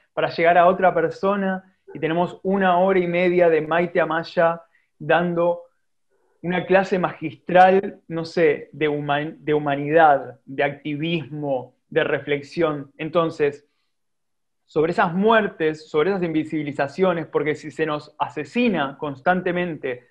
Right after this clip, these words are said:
a las personas L G B T más, a las personas V I H positivas, y cuando digo asesinar, hablo de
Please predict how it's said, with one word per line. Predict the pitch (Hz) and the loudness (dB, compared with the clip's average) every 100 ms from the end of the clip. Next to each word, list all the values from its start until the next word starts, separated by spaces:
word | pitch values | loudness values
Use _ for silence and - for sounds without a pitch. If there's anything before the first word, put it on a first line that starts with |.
| _ | _
a | - | -6
las | 135 | -4
personas | 135 165 160 151 | -6 -6 -6 -4
L | 139 131 | -6 -4
G | |
B | 139 | -6
T | 139 | -4
más, | 139 180 185 - | -2 0 0 0
a | |
las | 139 127 | -6 -8
personas | - 160 156 151 _ _ | -12 -6 -6 -8 _ _
V | 143 151 | -4 0
I | |
H | 156 156 | 0 0
positivas, | 151 139 135 175 175 156 156 - _ | -4 -6 -6 -2 2 2 0 -16 _
y | 139 | -8
cuando | 147 135 139 - - | -6 -2 -2 -4 -10
digo | 139 160 160 - _ | -2 2 2 -2 _
asesinar, | - 147 - 143 160 170 - _ - | -16 -14 -12 -4 -2 -2 -8 _ 0
hablo | 139 151 143 | 2 2 4
de | 156 165 | 6 4